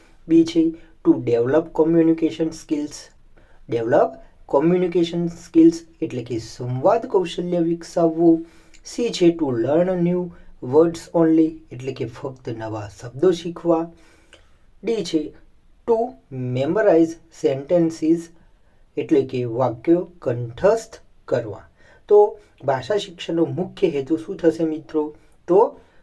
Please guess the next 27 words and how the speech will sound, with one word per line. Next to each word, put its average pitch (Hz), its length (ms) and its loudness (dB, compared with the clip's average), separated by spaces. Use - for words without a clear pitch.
બી 185 200 0
થશે. 120 340 -10
કયો 175 220 0
થશે? 180 360 -2
બી. 175 360 -8
તો 226 260 0
કયો 202 160 6
થશે? 185 260 -2
To 226 140 -8
develop 151 600 4
communication 170 640 0
skills, 127 420 -10
એટલે 254 220 -4
કે 277 120 -6
સંવાદ 147 720 -2
કૌશલ્ય 165 520 0
વિકસાવવું. 123 880 -8
કયું? 226 340 0
તો 285 240 0
સંવાદ 190 540 0
કૌશલ્ય 123 640 -4
છે, 214 360 0
કમ્યુનિકેશન 156 760 -2
જે 147 260 -6
વાતચીતનું 147 760 -6
કૌશલ્ય 131 520 -6
છે - 160 -6